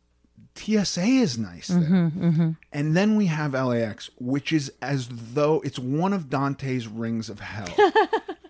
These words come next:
Speaker 1: And, and you go there, and it's just total chaos. And now half of the parking lots are being, having construction done on 'em.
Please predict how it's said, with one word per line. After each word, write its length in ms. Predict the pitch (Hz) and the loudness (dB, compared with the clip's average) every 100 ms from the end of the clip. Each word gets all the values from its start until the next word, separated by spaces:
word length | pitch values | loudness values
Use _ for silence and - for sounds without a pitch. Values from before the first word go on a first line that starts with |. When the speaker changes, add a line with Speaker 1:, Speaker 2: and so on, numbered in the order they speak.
| _ | _
Speaker 1:
And, 540 | 147 151 151 151 143 - _ | 0 2 2 2 0 -6 _
and 300 | 139 139 139 | -2 0 0
you 160 | 139 135 | -2 -2
go 300 | 123 160 151 | 2 4 4
there, 400 | 151 175 160 - | 2 2 0 -2
and 140 | 139 | -4
it's 240 | 143 135 - | -4 -6 -14
just 420 | - 165 - - | -6 -4 -6 -14
total 420 | - 175 180 190 | -4 0 2 2
chaos. 680 | - 127 123 104 107 120 - | 0 -6 -6 -6 -8 -10 -8
And 300 | - 147 147 | -2 0 2
now 540 | 147 165 208 151 110 120 _ _ _ _ _ | 2 0 0 -2 -4 -8 _ _ _ _ _
half 380 | - 160 180 208 | -4 0 0 0
of 160 | 202 156 | -10 -10
the 80 | |
parking 480 | 139 165 175 175 156 | -8 -4 -4 -4 -4
lots 360 | 131 113 - - | -4 -4 -10 -8
are 160 | 120 117 | -4 -2
being, 460 | 120 131 123 120 - | -2 -2 0 -2 -4
having 320 | 120 123 120 | -6 -2 -4
construction 800 | 117 117 - 135 156 - 135 117 110 | -4 -8 -8 -6 -6 -6 -6 -6 -8
done 220 | 113 104 | -8 -6
on 180 | 101 98 | -8 -8
'em. 240 | 101 120 | -6 -8